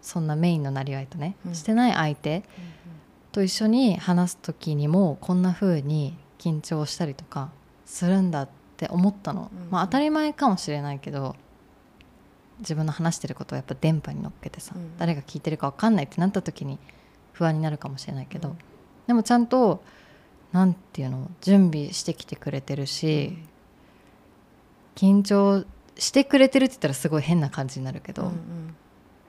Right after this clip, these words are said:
Speaker 1: だから、それをすごい得意としてて、職業にしてる方でもそうなるんだっていうのはちょっとね、発見だったんだよね。
Speaker 2: うん。
Speaker 1: そう、だから、そういう中でも、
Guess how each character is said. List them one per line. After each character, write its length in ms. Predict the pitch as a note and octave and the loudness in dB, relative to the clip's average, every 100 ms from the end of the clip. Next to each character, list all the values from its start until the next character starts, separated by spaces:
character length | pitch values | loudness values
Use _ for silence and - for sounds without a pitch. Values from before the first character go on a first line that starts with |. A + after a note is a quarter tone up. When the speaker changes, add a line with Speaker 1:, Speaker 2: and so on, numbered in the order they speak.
| _ _ | _ _
Speaker 1:
だ 100 | G3 | -2
か 120 | G3 E3 | 0 -2
ら、 180 | C#3+ - - - - - - - - _ | -4 -8 -20 -20 -20 -20 -20 -20 -20 _
そ 160 | - G3 | -2 2
れ 120 | G3+ | 4
を 120 | G3 G3+ | 2 -2
す 160 | - | 0
ご 100 | G3+ | 4
い 60 | G3+ | 4
得 380 | - E3 G#3+ A3+ | 2 -2 2 4
意 120 | G#3+ | 4
と 180 | - D#3+ | 2 -4
し 160 | - | -4
て 140 | - E3+ | -4 -6
て、 680 | - A3+ A#3 G#3+ D#3+ - - - _ _ - | 2 4 6 4 2 -2 -14 -20 _ _ -12
職 320 | - F#3 A3+ | -6 -2 2
業 160 | C4 G#3+ | 2 2
に 80 | |
し 100 | D#3+ | 0
て 140 | - G#3 | -2 -2
る 120 | G#3 | -2
方 280 | G3+ G#3 B3+ | -4 -2 0
で 100 | A3 | 0
も 140 | D#3+ | -2
そ 280 | D3 F#3+ G3 | -2 -2 0
う 20 | |
な 160 | G3 A3+ | 2 2
る 120 | G#3+ | 2
ん 80 | E3 | 0
だ 100 | C#3 | -6
っ 20 | |
て 180 | - C#3+ | -8 -10
い 40 | |
う 20 | |
の 80 | C3+ | -8
は 60 | C3+ | -8
ち 100 | - | -8
ょ 20 | |
っ 40 | E3 | -8
と 160 | D3+ | -8
ね、 140 | C#3 C3+ | -8 -8
発 260 | - C#3+ - | -8 -12 -8
見 220 | E3 E3 | -4 -2
だ 80 | E3 | -2
っ 40 | E3+ | -4
た 200 | - D3+ | -8 -12
ん 80 | |
だ 80 | G3 | -10
よ 60 | G3+ | -12
ね。 60 | G#3 | -8
Speaker 2:
う 40 | G3 | -6
ん。 380 | F#3+ F3 E3+ E3 - - - | -6 -8 -12 -18 -20 -20 -14
Speaker 1:
そ 220 | E3 D3+ | -10 -8
う、 40 | - | -8
だ 100 | D#3 | -8
か 140 | D3+ | -6
ら、 280 | D3+ D3 C#3+ - - - - - - _ _ - _ - - - _ _ - _ - | -4 -4 -6 -14 -20 -20 -20 -20 -20 _ _ -20 _ -20 -20 -20 _ _ -20 _ -10
そ 340 | - F3+ F3+ | -2 0 2
う 60 | F#3 | 2
い 80 | F#3+ | 2
う 40 | |
中 260 | A3 A#3 G#3 | 2 2 4
で 100 | F#3+ | 6
も、 360 | G#3+ A#3+ - | 6 6 2